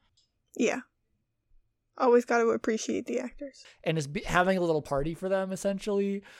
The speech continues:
Speaker 2: Um, but not really going into depth to, like, really necessarily the reasons,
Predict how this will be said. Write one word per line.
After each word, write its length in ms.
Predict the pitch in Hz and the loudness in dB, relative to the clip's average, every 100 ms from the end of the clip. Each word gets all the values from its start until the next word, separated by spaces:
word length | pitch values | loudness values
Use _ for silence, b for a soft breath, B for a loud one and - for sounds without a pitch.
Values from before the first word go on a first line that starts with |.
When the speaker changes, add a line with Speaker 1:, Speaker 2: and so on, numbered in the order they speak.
| B 175 | B 2
Speaker 2:
Um, 460 | 165 156 151 139 - - - _ _ _ - | 2 2 -4 -10 -16 -20 -20 _ _ _ 0
but 180 | 262 | 2
not 140 | 285 320 | 2 -2
really 160 | 277 | 2
going 200 | 220 208 | 4 4
into 140 | 190 175 | 2 0
depth 320 | 175 170 - | 2 0 -2
to, 80 | 165 | 2
like, 200 | 160 147 | 2 2
really 240 | 170 170 165 | 0 -2 -2
necessarily 380 | 170 - 160 | -4 -2 0
the 100 | 139 | 0
reasons, 420 | 127 160 175 175 | -2 -2 -2 -4